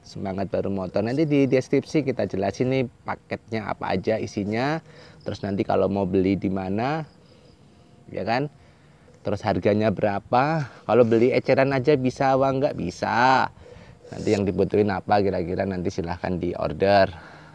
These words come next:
Oke, Bosku, ya. Terima kasih udah nonton. Jangan lupa di subscribe video saya.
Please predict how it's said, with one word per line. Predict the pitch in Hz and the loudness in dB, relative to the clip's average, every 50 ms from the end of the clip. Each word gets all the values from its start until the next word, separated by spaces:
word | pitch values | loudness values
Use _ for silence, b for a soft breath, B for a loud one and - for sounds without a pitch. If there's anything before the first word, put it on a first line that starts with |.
| B - | B -8
Oke, | - 101 120 120 113 | -4 0 2 2 4
Bosku, | 117 113 - - 135 131 | 2 2 2 4 4 6
ya. | 123 131 147 151 - B B B B B B B - | 8 8 6 6 2 B B B B B B B -12
Terima | - 87 90 90 87 | -8 -6 -4 -2 0
kasih | 92 107 113 104 | 0 2 2 4
udah | 95 98 | 4 4
nonton. | 95 95 92 95 92 110 123 117 | 2 2 0 0 2 2 2 2
Jangan | 104 101 95 95 90 | 2 0 0 0 0
lupa | 87 - 107 | 0 2 2
di | 95 90 92 | 2 2 2
subscribe | 92 - 107 - - - - 113 113 127 123 | 0 0 0 -2 -2 0 4 6 6 6 4
video | - - 104 98 107 101 101 | 4 2 2 4 2 2 4
saya. | 120 110 107 110 120 127 139 | 4 4 6 6 8 8 6